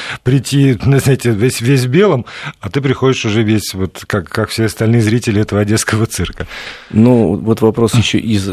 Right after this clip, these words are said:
Speaker 2: Северной Осетии от Артура. "Добрый вечер. Как вы относитесь к малообъемным турбированным моторам B M W и Mercedes?" Так же, как любым другим. Это мировая такая практика. Уменьшается объем двигателя, в то же время ставят турбину,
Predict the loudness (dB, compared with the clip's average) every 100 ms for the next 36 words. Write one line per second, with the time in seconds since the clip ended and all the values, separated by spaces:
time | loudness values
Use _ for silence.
0 | -8 0 2 4 4 2 0 -2 -2 -2
1 | -2 -2 -2 -2 -4 -4 -2 0 2 2
2 | 2 0 -2 -2 0 0 0 0 -6 -8
3 | 0 2 2 2 2 2 2 0 0 2
4 | 4 4 2 -2 -12 -20 -20 _ -2 0
5 | 2 2 2 2 2 2 2 2 0 -4
6 | -4 -4 -2 0 0 -4 -8 -2 2 4
7 | 4 2 2 0 -2 -6 -18 -20 -20 -4
8 | 0 2 4 4 4 4 2 -2 -4 -4
9 | 0 -2 -4 -6 0 2 4 4 2 0
10 | 0 0 0 0 -2 -2 -2 -2 0 2
11 | 4 2 2 2 2 -2 -8 0 2 2